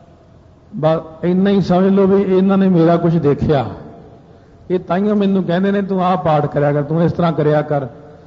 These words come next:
ਫਿਰ ਉਹ ਰੱਬ ਦੇ ਪਿਆਰੇ ਦੱਸ ਦਿੰਦੇ ਨੇ ਵੀ, "ਤੂੰ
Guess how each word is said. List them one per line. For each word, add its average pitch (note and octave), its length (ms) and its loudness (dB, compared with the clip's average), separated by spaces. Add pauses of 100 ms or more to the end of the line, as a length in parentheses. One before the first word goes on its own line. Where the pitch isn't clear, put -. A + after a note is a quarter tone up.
(300)
ਫਿਰ F#3+ 140 2
ਉਹ G#3 400 0 (280)
ਰੱਬ E3 260 -2
ਦੇ G3 160 0
ਪਿਆਰੇ F3 420 0
ਦੱਸ D3 380 -2
ਦਿੰਦੇ C3+ 360 -4
ਨੇ F3 80 -2
ਵੀ, F3 140 0
"ਤੂੰ F3 240 -6